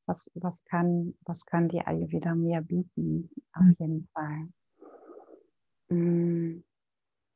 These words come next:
Speaker 1: weil sie, ähm, wir können sie als starres System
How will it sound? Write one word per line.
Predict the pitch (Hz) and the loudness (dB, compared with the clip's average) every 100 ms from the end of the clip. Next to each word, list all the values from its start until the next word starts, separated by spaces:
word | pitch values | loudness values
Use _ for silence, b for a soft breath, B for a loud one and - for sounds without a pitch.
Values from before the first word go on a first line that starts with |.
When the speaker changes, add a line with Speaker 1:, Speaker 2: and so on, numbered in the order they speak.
| - _ _ _ - | -20 _ _ _ -14
Speaker 1:
weil | 180 165 170 175 | -4 2 2 2
sie, | - 165 165 165 160 - _ _ _ _ _ _ _ _ - | 0 -2 0 0 -2 -6 _ _ _ _ _ _ _ _ -8
ähm, | 170 160 156 151 151 151 160 - _ _ _ - | -2 0 2 2 0 -2 -4 -10 _ _ _ -4
wir | 160 | 0
können | - 190 190 | 4 6 4
sie | 185 180 | 2 -2
als | 147 160 - | 0 -2 -4
starres | - 165 160 170 - | -4 0 0 -2 -4
System | 165 - - 165 160 160 160 | -10 -10 -2 2 4 2 0